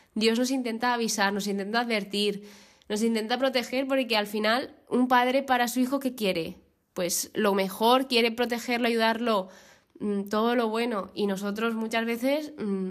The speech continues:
endurecemos nuestro corazón y no nos dejamos ayudar por Dios. Tras esto se abre un nuevo apartado que se llama La Ruina. Entonces indica que los que se escaparon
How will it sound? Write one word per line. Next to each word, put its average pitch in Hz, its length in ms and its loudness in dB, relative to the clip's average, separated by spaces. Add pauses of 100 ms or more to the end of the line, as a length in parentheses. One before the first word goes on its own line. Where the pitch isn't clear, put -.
endurecemos 196 580 0
nuestro 233 280 -2
corazón 233 480 -2
y 220 100 -4
no 226 80 -2
nos 277 180 0
dejamos 196 400 -2
ayudar 185 300 -4
por 180 160 -6
Dios. 175 320 -8
Tras 196 300 -2
esto 208 400 -4
se 208 100 -4
abre 190 200 2
un 202 80 0
nuevo 196 140 2
apartado 190 600 0
que 202 100 -4
se 196 80 -4
llama 190 260 2
La 175 160 0
Ruina. 180 500 0 (520)
Entonces 202 920 0
indica 202 400 0
que 202 120 -2
los 190 200 -2
que 185 120 -4
se 185 120 -4
escaparon 202 840 0